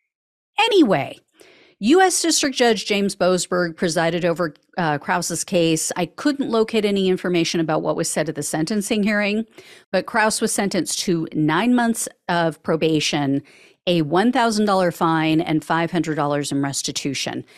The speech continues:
I'm pretty shocked. Uh, Judge Boasberg is one of the toughest. And although I think the prosecutor was completely weak in this, in what they asked for, I think home confinement would have been a stronger sentence than probation.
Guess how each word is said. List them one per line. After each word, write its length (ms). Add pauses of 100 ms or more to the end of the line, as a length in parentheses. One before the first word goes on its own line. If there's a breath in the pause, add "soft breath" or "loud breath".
(580 loud breath)
I'm 160
pretty 280
shocked. 580 (160)
Uh, 140
Judge 340
Boasberg 480
is 140
one 200
of 120
the 80
toughest. 800 (440 soft breath)
And 380
although 320
I 80
think 240
the 80
prosecutor 1000 (220)
was 360
completely 560
weak 320
in 140
this, 420
in 280
what 140
they 140
asked 260
for, 400 (500 loud breath)
I 140
think 240
home 260
confinement 800
would 200
have 160
been 160
a 40
stronger 460
sentence 540
than 180
probation. 640